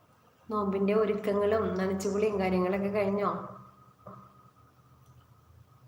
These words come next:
കഴിഞ്ഞു. ഇനിയിപ്പോ നോ-, റംസാനെ വരവേൽക്കണം അല്ലേ? വരവേൽക്കാൻ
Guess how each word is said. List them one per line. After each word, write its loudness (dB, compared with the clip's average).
കഴിഞ്ഞു. 0
ഇനിയിപ്പോ 0
നോ-, 2
റംസാനെ 2
വരവേൽക്കണം 0
അല്ലേ? -2
വരവേൽക്കാൻ -4